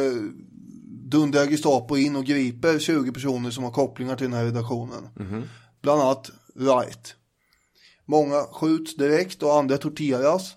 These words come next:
Speaker 1: Den här mannen som hade smugglat ut stämplar och kuvert han, eh,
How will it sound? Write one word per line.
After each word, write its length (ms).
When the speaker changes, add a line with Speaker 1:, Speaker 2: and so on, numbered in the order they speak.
Speaker 1:
Den 220
här 80
mannen 320
som 140
hade 160
smugglat 360
ut 160
stämplar 540
och 100
kuvert 480
han, 360
eh, 400